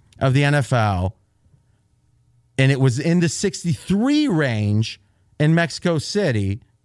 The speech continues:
It started dropping a little bit, and that was due to concern about the playing conditions on the field.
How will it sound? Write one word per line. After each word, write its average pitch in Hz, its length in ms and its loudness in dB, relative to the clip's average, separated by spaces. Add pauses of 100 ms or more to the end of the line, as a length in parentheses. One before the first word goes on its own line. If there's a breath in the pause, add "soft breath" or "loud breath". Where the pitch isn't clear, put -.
(440)
It 127 140 -2
started 165 360 0
dropping 196 580 0
a 151 60 0
little 127 300 0
bit, 104 540 -4 (1600)
and 143 360 4
that 160 220 0
was 165 200 -4
due 175 260 2
to 170 100 0
concern 160 560 -2
about 151 260 -2
the 143 120 -2
playing 233 500 -4
conditions 131 560 0
on 131 140 0
the 120 60 -2
field. 190 360 -2